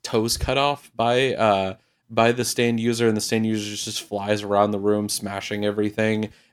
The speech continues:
and getting more and more upset. And that it builds to, like, this great climactic end where you think that Polnareff has been murdered by Vanilla Ice,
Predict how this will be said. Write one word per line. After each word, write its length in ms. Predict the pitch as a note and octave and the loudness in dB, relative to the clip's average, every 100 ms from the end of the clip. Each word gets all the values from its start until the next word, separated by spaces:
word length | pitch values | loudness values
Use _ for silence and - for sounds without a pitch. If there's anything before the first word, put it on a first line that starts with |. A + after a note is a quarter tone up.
| G#2+ | -2
and 100 | A2 | 2
getting 220 | A2 G#2+ | 2 2
more 320 | G2+ G#2 G#2 | 2 4 4
and 80 | G2+ | 2
more 180 | G2+ G#2 | 2 0
upset. 520 | - - F#2+ G2+ - _ _ - | 0 0 2 2 -2 _ _ 0
And 160 | A2 | 2
that 220 | A2+ A2+ - | 4 2 2
it 400 | B2 A#2 A#2 G#2+ | 0 0 -4 2
builds 320 | A#2 A#2+ A2+ | 4 4 0
to, 100 | - | 0
like, 220 | A2 G#2 | 2 2
this 160 | A2 G#2 | -2 -6
great 520 | - G2+ - G#2+ - | -8 -6 -2 0 -2
climactic 920 | - G#2 G2+ G2+ G2 G2 - G#2 - | -8 -6 -4 -4 -6 -6 -2 -4 -4
end 300 | G2+ G2+ A2+ | -4 -2 0
where 140 | G#2 G2 | 0 -2
you 160 | G2 | -4
think 320 | - - G#2 | -6 -4 -4
that 180 | - - | -6 -12
Polnareff 480 | - G2+ G#2 G#2+ G#2+ | -2 -2 0 0 0
has 140 | G#2 | -4
been 200 | G2+ G2+ | -2 -2
murdered 640 | G2+ F#2+ G2 G#2+ A#2 A#2 G#2+ | -2 -4 -2 0 0 -4 -6
by 280 | G2+ G2 G#2 | -2 0 0
Vanilla 320 | G#2+ G#2 G2 | 0 0 2
Ice, 300 | G#2+ A2 | 0 0